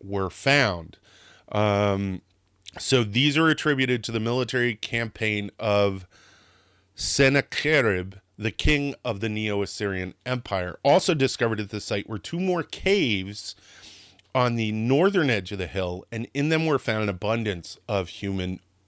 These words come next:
remains, human bones. Numerous pottery fragments were found that dated to the Persian, Hellenistic, Roman, Byzantine,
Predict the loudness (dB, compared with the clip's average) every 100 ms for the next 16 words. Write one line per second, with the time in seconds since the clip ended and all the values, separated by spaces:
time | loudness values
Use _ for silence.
0 | -6 -2 0 -2 -4 -8 -2 0 2 2
1 | 2 -2 -10 -16 -18 -16 0 4 6 4
2 | 4 6 6 4 2 4 4 4 0 0
3 | -2 0 0 2 2 0 0 0 0 0
4 | -4 -6 -2 0 2 0 -2 0 2 2
5 | 2 0 -2 -2 -2 2 4 4 0 0
6 | 2 2 2 0 -2 -2 -2